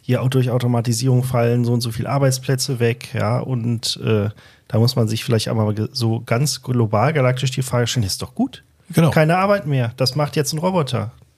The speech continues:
Speaker 1: Dann mach was Spannenderes. Ja, also dass, dass das natürlich zu Verwerfungen führt und, äh, strukturell sicherlich auch nicht ganz einfach ist, das kann ja sein. Aber so insgesamt,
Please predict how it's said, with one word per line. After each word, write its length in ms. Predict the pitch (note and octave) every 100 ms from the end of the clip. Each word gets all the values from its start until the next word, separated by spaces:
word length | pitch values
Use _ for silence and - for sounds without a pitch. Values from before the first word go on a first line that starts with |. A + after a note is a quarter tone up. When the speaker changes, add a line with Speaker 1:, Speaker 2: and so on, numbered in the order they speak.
| _
Speaker 1:
Dann 360 | - C#3 C#3+ C#3
mach 280 | D3 D3 -
was 120 | C3
Spannenderes. 720 | - F3+ F#3+ B2+ G2+ G#2 - _ - - _ _
Ja, 100 | G#2+
also 280 | A#2+ A#2+ B2+
dass, 280 | B2 B2 -
dass 180 | C3+ C3
das 200 | C3+ B2+
natürlich 420 | B2+ C3+ C3 B2
zu 140 | -
Verwerfungen 600 | B2+ A#2 A2 D3 - D3
führt 380 | B2+ - C#3+ C#3+
und, 460 | C3+ B2 A#2+ A#2 -
äh, 280 | A#2 A2+ A2+ - - - - -
strukturell 600 | - C3+ C3 A2+ A#2 B2
sicherlich 480 | B2 B2 A#2+ A#2+ A#2+
auch 160 | A#2+
nicht 180 | A2+ A2+
ganz 180 | A2+ G2+
einfach 300 | D#3+ G#3+ C3
ist, 160 | A#2 B2
das 100 | A2
kann 180 | A#2+
ja 140 | A#2+ C3
sein. 340 | D3+ D#3 A2
Aber 240 | - A2 G#2+
so 120 | -
insgesamt, 800 | C#3 A#3 - C3 A#2 A2+ A#2